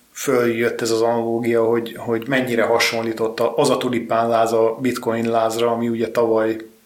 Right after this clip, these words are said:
brutálisan fölvitte a-, az árát, és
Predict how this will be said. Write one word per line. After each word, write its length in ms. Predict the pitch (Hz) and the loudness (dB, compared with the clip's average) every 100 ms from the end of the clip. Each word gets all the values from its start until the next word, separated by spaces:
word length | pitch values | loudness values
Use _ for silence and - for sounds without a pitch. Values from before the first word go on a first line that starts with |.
| _ | _
brutálisan 760 | - 123 123 120 110 113 - 110 | -12 -4 -2 0 -2 0 -2 -4
fölvitte 540 | 113 113 110 110 - 110 | -4 -2 -2 -4 -2 0
a-, 280 | 110 - - _ | 0 -4 -12 _
az 340 | - 113 110 107 | -8 -4 -4 -4
árát, 440 | 117 113 123 127 127 | -4 0 0 0 0
és 280 | 120 - | -2 -4